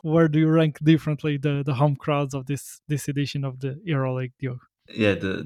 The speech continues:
Speaker 2: the list is pretty similar to yours. Uh, I agree at number one and two. Uh, I have Partizan and Zalgiris. And then, uh, your number three, uh, is probably my number four, uh, in Maccabi.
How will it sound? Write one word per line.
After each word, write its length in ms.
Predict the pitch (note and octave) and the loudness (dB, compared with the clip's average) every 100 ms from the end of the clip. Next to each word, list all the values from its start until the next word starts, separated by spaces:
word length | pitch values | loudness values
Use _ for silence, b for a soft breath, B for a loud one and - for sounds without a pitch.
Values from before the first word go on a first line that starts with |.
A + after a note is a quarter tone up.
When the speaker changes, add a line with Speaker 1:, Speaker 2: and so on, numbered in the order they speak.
| F2+ | -2
Speaker 2:
the 120 | G#2 | 2
list 240 | B2 B2+ | 4 4
is 100 | B2 | 0
pretty 300 | A2+ B2 A2+ | 2 2 2
similar 420 | G#2 G#2 G#2+ A2+ | 2 2 4 2
to 180 | A2+ - | 2 -2
yours. 380 | F#2 F#2+ G#2+ - _ - - | -2 0 -2 -6 _ -20 -12
Uh, 320 | F2+ F2+ F2 - | -10 -8 -10 -2
I 100 | G2 | 2
agree 340 | G2 F#2 G#2+ A2 | 2 2 2 2
at 100 | G2+ | 2
number 240 | G2+ G2+ | 2 2
one 220 | G2 G#2 | 2 2
and 100 | G#2 | 2
two. 320 | G2 G2 G#2 G#2 _ | 0 0 0 -4 _
Uh, 140 | - F2+ | -14 -6
I 100 | F#2 | -2
have 240 | F#2 F#2+ - | 0 -2 0
Partizan 480 | G2 F#2+ F#2 F#2+ F#2+ | 0 0 -4 -4 -4
and 140 | F#2 | -4
Zalgiris. 560 | F#2 F2+ F2+ F#2+ G#2 - b b b _ _ _ - | -2 -2 -2 -4 -6 -10 b b b _ _ _ -10
And 140 | F#2 | -2
then, 280 | G#2+ A2 G#2 - | 0 0 -4 -6
uh, 280 | G2+ G2 F#2 - | -4 -2 -4 -2
your 240 | G#2+ A2+ | 4 4
number 260 | A2+ A2 G#2+ | 6 4 2
three, 420 | A#2 A2+ G#2 F#2+ _ _ _ | 0 0 0 -4 _ _ _
uh, 60 | F#2 | -8
is 200 | F#2 G2 | -6 -4
probably 300 | - A2 G#2+ | 0 2 2
my 160 | G#2 G#2 | 0 -2
number 200 | G2 F#2 | -4 -6
four, 360 | - G2 G#2 _ - | -2 -2 -2 _ -18
uh, 180 | F#2 F2 | -12 -10
in 160 | F2+ F2+ | -8 -4
Maccabi. 580 | F2+ E2+ F#2 F#2+ G#2+ | -4 -2 -2 -2 -6